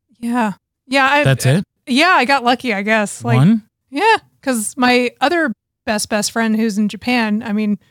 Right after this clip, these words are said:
Speaker 1: I don't think she's ever getting married. If she does,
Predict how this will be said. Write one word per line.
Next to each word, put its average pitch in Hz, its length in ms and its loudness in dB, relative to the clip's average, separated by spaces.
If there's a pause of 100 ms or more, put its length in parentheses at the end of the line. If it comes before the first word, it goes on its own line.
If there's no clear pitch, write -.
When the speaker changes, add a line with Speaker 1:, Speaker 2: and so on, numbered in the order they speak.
(480)
Speaker 1:
I 247 100 0
don't 254 140 2
think 214 140 -2
she's 226 160 -2
ever 208 160 -2
getting 196 220 -4
married. 190 260 -4
If 254 140 -4
she 254 100 -2
does, 254 340 0